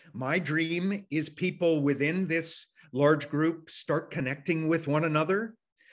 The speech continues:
so that colleagues in countries around the world start to connect. I will say we're thinking hard about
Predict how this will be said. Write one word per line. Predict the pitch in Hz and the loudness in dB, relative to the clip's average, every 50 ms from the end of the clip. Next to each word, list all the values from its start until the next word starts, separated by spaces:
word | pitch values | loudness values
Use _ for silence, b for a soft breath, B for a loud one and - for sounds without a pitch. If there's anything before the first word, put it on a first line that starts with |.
| B B B B B | B B B B B
so | - - - 151 151 156 156 | -10 -2 2 6 6 8 6
that | 143 127 147 139 139 135 135 139 - - - - _ _ - - _ | 6 6 4 6 4 4 2 -2 -8 -14 -14 -16 _ _ -20 -12 _
colleagues | - - 165 165 170 175 175 170 160 151 147 - | -6 -2 0 2 2 4 2 2 0 -4 -6 -6
in | 185 - 151 147 147 | -4 -2 0 0 0
countries | 143 - - 170 151 - 170 156 156 156 | 0 -2 -4 -6 -4 -4 -4 -2 -2 -2
around | 135 123 135 135 143 139 | 0 2 2 2 2 2
the | 131 127 117 123 | 0 0 0 0
world | 135 147 165 170 156 - | 2 2 2 0 -2 -6
start | - - - 147 135 143 139 - - | -12 -4 -2 -2 -2 -2 -4 -8 -8
to | - 147 139 | -6 -6 -6
connect. | 143 - - 113 110 120 147 165 - - - - - - _ _ _ _ B B B B B B B B B B B - | -6 -8 -8 -6 -4 -4 -4 -4 -6 -12 -18 -18 -20 -20 _ _ _ _ B B B B B B B B B B B -6
I | 131 123 | -2 -2
will | 127 120 120 123 143 160 175 | -2 0 2 4 6 6 6
say | 170 - - 160 170 175 | 4 2 4 4 4 4
we're | 156 135 127 139 135 | 4 2 2 0 0
thinking | 143 160 175 165 - 175 151 | 0 -2 -4 -2 -4 -6 -6
hard | 127 - 143 139 147 156 160 151 | -6 -4 -2 0 2 2 2 2
about | 147 117 131 123 123 123 127 - | 0 -2 -2 0 0 -2 -2 -4